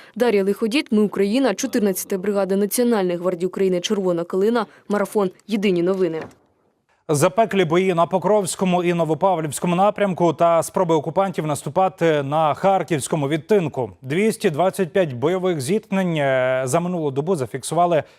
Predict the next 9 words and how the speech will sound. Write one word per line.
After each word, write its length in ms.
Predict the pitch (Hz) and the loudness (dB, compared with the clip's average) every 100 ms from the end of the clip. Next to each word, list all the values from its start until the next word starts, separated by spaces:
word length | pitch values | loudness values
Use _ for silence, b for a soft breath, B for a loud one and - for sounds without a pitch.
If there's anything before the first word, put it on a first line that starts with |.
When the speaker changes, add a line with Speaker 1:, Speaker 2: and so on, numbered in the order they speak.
| b | b
Speaker 2:
по 140 | 185 156 | -2 0
всій 260 | - 190 | 0 -2
лінії 300 | 135 123 131 | -2 -4 -6
фронту. 680 | - 190 220 220 196 151 127 | -2 2 2 2 0 0 0
Це 420 | - 175 165 151 | 0 2 4 4
оновлені 540 | 170 160 170 185 170 139 | 2 0 0 -2 -4 -2
дані 320 | 135 147 123 | -2 -2 -4
від 200 | 127 - b b - | -6 -8 b b -2
Генштабу 800 | 151 147 - 190 165 127 127 | -2 -2 -2 2 2 2 -4